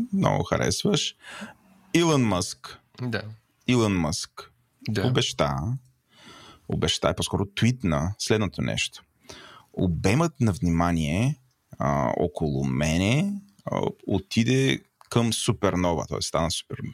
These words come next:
Speaker 1: супер много, което много, е много гадно. За съжаление, дори тривиални статии за мен генерират супер много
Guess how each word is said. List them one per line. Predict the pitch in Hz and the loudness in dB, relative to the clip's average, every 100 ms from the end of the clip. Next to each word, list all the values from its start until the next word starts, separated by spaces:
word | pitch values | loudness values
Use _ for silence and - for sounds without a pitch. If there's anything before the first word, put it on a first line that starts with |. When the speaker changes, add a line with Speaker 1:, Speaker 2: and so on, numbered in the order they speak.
| - | -12
Speaker 1:
супер | - - 85 | -10 -2 0
много, | 80 67 - - _ _ | 2 0 -4 -10 _ _
което | 95 92 - | -2 0 0
много, | 107 90 85 90 90 60 - - | 0 0 0 2 0 -2 -4 0
е | |
много | 120 92 82 | 2 2 0
гадно. | 71 60 58 - - _ - - - - - | -2 -2 -4 -8 -12 _ -16 -16 -18 -14 -2
За | 92 | 0
съжаление, | 82 87 85 85 123 104 82 - | 2 0 2 2 2 2 -2 -4
дори | 90 90 101 123 117 - | -4 0 2 2 0 -2
тривиални | - 87 80 82 104 120 113 104 - | -2 -2 0 2 2 2 0 -2 -4
статии | - 95 110 - 120 | -2 0 0 0 0
за | 120 | 0
мен | 123 120 113 | 0 0 0
генерират | 92 85 90 110 - - 98 | 0 0 2 0 -2 -4 -4
супер | - - 85 | -4 -4 -2
много | 85 82 95 104 104 90 | 0 2 2 2 2 0